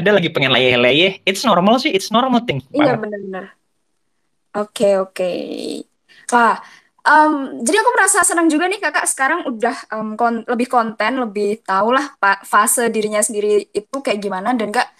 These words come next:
Speaker 2: eh, berusaha untuk menyamakan diri dengan orang lain juga ya, Kak?
Speaker 1: Betul, betul, betul. Tapi prosesnya panjang ya, maksudnya teman-teman yang
Speaker 2: Nggak
Speaker 1: sekarang
Speaker 2: langsung.
Speaker 1: masih,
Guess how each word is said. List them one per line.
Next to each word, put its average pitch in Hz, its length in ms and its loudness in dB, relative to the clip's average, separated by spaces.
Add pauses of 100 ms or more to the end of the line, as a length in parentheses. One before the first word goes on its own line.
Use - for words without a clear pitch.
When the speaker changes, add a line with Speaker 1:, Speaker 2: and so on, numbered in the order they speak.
(380)
Speaker 2:
eh, 214 160 -2
berusaha 220 480 0
untuk 247 160 -4
menyamakan 226 420 -2
diri 220 220 0
dengan 202 240 -6
orang 190 240 -6
lain 196 300 -4
juga 214 280 -2
ya, 175 140 -4
Kak? 185 240 -6 (240)
Speaker 1:
Betul, 180 320 2
betul, 175 240 2
betul. 160 320 -2 (240)
Tapi 175 240 2
prosesnya 180 400 0
panjang 175 320 2
ya, 160 160 2
maksudnya 175 320 2 (260)
teman-teman 160 380 -2
yang 226 80 6
Speaker 2:
Nggak 190 80 6
Speaker 1:
sekarang 240 180 6
Speaker 2:
langsung. 311 240 2
Speaker 1:
masih, - 220 4